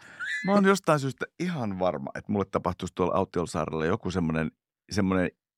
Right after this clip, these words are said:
niin kuin jäätävä nöyryytys, niin kuin, tai semmonen niin kuin, että just silleen, kun tajuaa, että tältä ei koskaan tuu pääseen pois, niin löytää jonkun semmosen niin kuin aarteen, missä on siis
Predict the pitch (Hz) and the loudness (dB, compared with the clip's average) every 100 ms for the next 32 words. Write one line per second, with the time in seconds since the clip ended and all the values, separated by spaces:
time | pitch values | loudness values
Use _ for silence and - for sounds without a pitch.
0 | _ - 87 - 196 196 - _ _ _ | _ -6 -4 -2 0 0 -4 _ _ _
1 | _ _ _ - 107 120 104 87 78 78 | _ _ _ -2 6 8 6 4 4 4
2 | 80 95 92 85 80 76 - 80 78 80 | 4 4 4 2 0 -2 -6 -6 -8 -4
3 | 80 80 85 80 78 73 76 82 76 - | -2 -2 0 -2 0 -2 -2 -4 -6 -8
4 | _ _ - - - - _ - 113 - | _ _ -20 -20 -18 -18 _ 0 0 6
5 | 104 101 - - - - _ _ _ _ | 6 6 -6 -20 -20 -20 _ _ _ _
6 | - 139 170 - 117 107 107 113 110 98 | 4 4 4 4 6 6 6 6 8 6
7 | 92 - 104 92 90 90 139 - 95 85 | 6 4 2 4 4 4 4 4 2 2
8 | 87 - 73 85 76 85 139 139 127 - | -2 0 0 2 -4 0 6 8 8 6
9 | - _ _ _ - 98 104 110 - 92 | -4 _ _ _ -2 4 6 6 8 6
10 | 87 90 78 - 90 85 85 - _ _ | 6 4 0 0 0 2 0 -2 _ _
11 | - 90 80 87 - 95 87 76 - - | -4 -2 0 0 2 4 4 0 -6 -8
12 | - 90 - - 82 85 90 | -6 -6 -8 -4 -2 0 -2